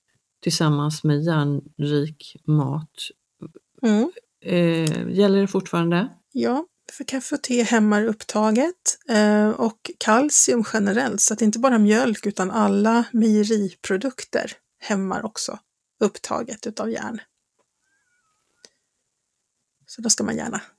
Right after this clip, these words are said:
Speaker 2: dela på. Det är därför jag tänker att det är fiffigt att man tar det när man går och lägger sig.
Speaker 1: Mm, ja, men precis. Ja,
Speaker 2: Ja.
Speaker 1: men det var väl supertipset då. Eh, nog om järn, som de flesta tar.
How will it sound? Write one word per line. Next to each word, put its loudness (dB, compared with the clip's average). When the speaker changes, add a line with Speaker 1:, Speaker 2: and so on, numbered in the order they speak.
Speaker 2:
dela 2
på. -6
Det -4
är 0
därför 0
jag -2
tänker -6
att -14
det -8
är -4
fiffigt -12
att -12
man -4
tar -4
det -4
när -2
man 0
går 2
och 0
lägger -4
sig. 0
Speaker 1:
Mm, 4
ja, 2
men 2
precis. -4
Ja, -20
Speaker 2:
Ja. 2
Speaker 1:
men 0
det -2
var -2
väl -2
supertipset -4
då. -6
Eh, 2
nog 2
om 0
järn, 2
som -2
de 0
flesta -4
tar. -4